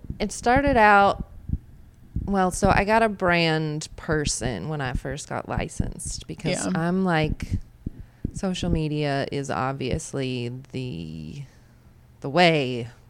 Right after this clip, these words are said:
Speaker 1: of life now. So, like, I'm not trying to be behind the curve any more than I already am. And my, I don't know what to call her, my marketing
Speaker 2: Guru.
Speaker 1: guru.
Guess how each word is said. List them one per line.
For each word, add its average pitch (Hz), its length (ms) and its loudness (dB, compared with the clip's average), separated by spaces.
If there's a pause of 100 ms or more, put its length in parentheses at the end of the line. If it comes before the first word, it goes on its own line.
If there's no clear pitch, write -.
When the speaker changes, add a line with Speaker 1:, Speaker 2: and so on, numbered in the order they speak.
Speaker 1:
of 135 140 -10
life 143 320 0
now. 76 280 -6
So, 170 460 0
like, 180 320 2
I'm 220 140 0
not 247 160 2
trying 196 160 -2
to 185 80 0
be 180 100 0
behind 165 320 -2
the - 60 -10
curve - 440 -8
any 165 220 -2
more 180 200 0
than 175 140 0
I 165 140 0
already 151 360 -2
am. 170 340 -8 (880)
And 180 200 2
my, 185 760 4 (280)
I 170 100 -10 (200)
don't 185 120 -6
know 156 100 -4
what 143 120 -4
to 156 80 -12
call 135 160 -8
her, 131 80 -10
my 147 100 -8
marketing 160 880 -2 (240)
Speaker 2:
Guru. 175 240 0
Speaker 1:
guru. 156 600 0